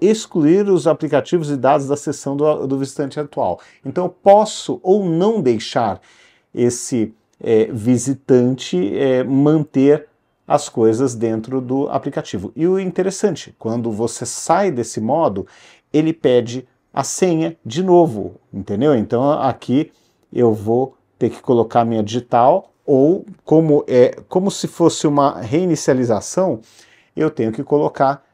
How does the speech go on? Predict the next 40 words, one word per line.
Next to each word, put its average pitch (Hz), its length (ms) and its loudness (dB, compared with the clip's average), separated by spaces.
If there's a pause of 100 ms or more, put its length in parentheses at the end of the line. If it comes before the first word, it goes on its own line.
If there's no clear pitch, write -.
(100)
aqui 147 240 -6
minha 139 160 -2
senha 123 320 -4
de 131 140 -6
novo 123 260 0
pra 131 140 -4
desbloquear 120 420 -4
o - 20 -6
aparelho. 104 400 0
Achei 156 240 -4
muito 175 720 -2
útil, 180 440 -2
muito 156 320 -4
legal 120 420 0
isso. 139 380 -4 (440)
É, 120 200 -2
não 147 180 0
lembro 147 300 2
de 131 80 -4
ter 131 160 -2
visto 143 340 -4
em 131 100 0
outros 147 420 2
aparelhos, 120 680 2
mas 151 280 -4
achei 165 420 -4
um 175 420 -6
negócio 165 420 -2
super 175 360 -6
legal. 123 360 0 (380)
Aqui, 120 220 -4
por 139 180 2
exemplo, 147 320 0
eu 156 60 -10
posso - 440 -4
adicionar 165 880 -2
um 123 160 -4
usuário. 98 600 -4 (420)
E 151 80 -4
aí 143 340 -2